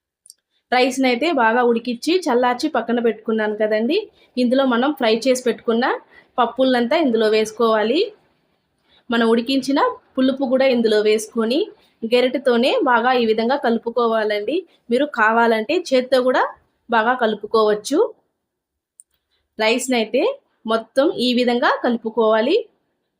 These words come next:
ఒక గ్లాస్ రైస్కి మనం నానబెట్టిన చింతపండు అయితే కరెక్ట్గా సరిపోయిందండి. ఈ విధంగా అంతా కలుపుకుంటే మన రెండో ప్రసాదం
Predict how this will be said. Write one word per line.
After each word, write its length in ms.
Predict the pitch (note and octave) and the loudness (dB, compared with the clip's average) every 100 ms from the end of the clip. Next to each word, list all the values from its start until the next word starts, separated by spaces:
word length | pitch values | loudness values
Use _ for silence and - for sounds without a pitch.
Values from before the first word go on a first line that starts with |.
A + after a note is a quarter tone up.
| _ - _ | _ -20 _
ఒక 160 | A3+ B3 | -2 -2
గ్లాస్ 400 | A#3 A#3 C4 A3+ | 0 0 0 0
రైస్కి 460 | A3 A3+ - A#3 D#4+ | 0 0 -4 -6 -2
మనం 220 | D#4 B3 A#3 | 0 0 0
నానబెట్టిన 600 | A3 A3+ B3+ B3 B3 C#4+ F#4 | 0 0 0 0 0 -2 -2
చింతపండు 520 | C4 A#3 B3+ A#3+ A3+ | -2 -2 0 0 0
అయితే 200 | A3+ D4 A4+ - _ _ | 0 -2 -4 -6 _ _
కరెక్ట్గా 440 | A3+ A3+ - C#4+ | -6 -4 -2 0
సరిపోయిందండి. 840 | C#4 A3+ G#3+ A#3+ A3+ G#3+ G#3+ A#3 G#4 G#4 _ _ | 0 -2 0 2 2 2 0 0 0 -2 _ _
ఈ 100 | A#3 A#3+ | -2 0
విధంగా 300 | B3 C4+ C4 | 0 0 0
అంతా 240 | A#3 B3+ | 0 -2
కలుపుకుంటే 640 | B3+ A3+ G#3+ A3 A3+ A3+ E4+ B4 _ - | -2 -2 -4 -4 -4 -2 -4 -6 _ -6
మన 120 | A3+ A#3 | -2 0
రెండో 280 | A3+ B3 C4+ | 0 0 0
ప్రసాదం 560 | A#3 A3 A3 G#3+ D4 | 0 -2 -2 -2 -2